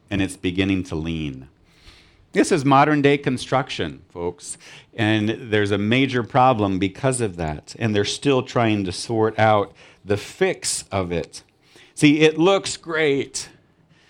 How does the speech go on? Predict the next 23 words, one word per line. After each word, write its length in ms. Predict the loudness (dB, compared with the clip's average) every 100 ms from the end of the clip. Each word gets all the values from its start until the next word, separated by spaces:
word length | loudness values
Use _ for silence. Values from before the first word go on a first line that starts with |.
| _ _ -8
but 100 | -2
the 80 | 2
problem 400 | 6 6 6 4
was 460 | 4 4 2 -4
they've 340 | 0 4 4 4
now 260 | 2 2
discovered 540 | 0 -2 2 2 2 4
they 160 | 4
only 320 | 4 2 2
went 280 | 2 0 2
down 300 | 2 2 0
ninety 440 | 0 0 2 2 0
feet 460 | 0 2 2 2
for 120 | -2
the 120 | -4 -2
pilings. 880 | 0 2 2 0 -2 -6 -12 -14 -16 _ _ _ _ _ _ _ _ _ _ _ _
Not 480 | -4 0 0 -2 -4
deep 320 | 0 0 -2 -6
enough. 720 | -4 0 0 0 -2 -8 -8
They 100 | -2
had 200 | 0 0
to 80 | -2
go 400 | -2 0 0 -2